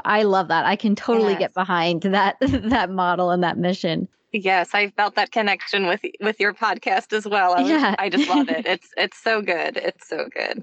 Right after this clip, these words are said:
Speaker 1: Awesome. For sure. I, I couldn't agree more. One just quick logistical question. Where are you able to ship your products? Is it international, just within the United States?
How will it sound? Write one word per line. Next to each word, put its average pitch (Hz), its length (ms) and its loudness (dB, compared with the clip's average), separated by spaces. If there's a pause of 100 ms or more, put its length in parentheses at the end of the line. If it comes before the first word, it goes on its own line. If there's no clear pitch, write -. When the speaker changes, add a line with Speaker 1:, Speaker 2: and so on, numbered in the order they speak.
Speaker 1:
Awesome. - 280 -6
For 226 260 0
sure. 170 260 0
I, 180 440 0
I 202 80 0
couldn't 208 320 -2
agree 180 260 0
more. 165 380 0 (420)
One 277 320 0
just 339 200 0
quick 277 260 -2
logistical 208 640 -2
question. 185 460 -2
Where 277 340 2
are 254 140 4
you 254 180 4
able 208 320 2
to 196 500 2
ship - 300 -2
your 190 100 2
products? 175 480 0
Is 180 120 -2
it 180 160 2
international, 285 760 2
just 220 240 -2
within 208 300 0
the 190 80 4
United 180 440 2
States? 277 560 -2